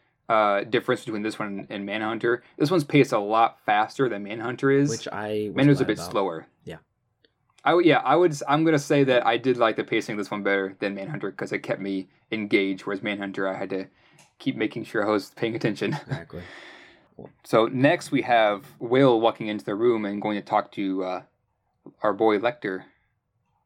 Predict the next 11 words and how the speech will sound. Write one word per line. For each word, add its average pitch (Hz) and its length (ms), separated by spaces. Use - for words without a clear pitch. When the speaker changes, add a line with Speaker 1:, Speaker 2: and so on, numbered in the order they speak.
Speaker 1:
which 117 160
was 110 120
really 139 280
weird 123 260
because 113 220
he's, 127 120
like, 113 200
chained 123 400
to 135 80
the 104 140
ceiling. 123 600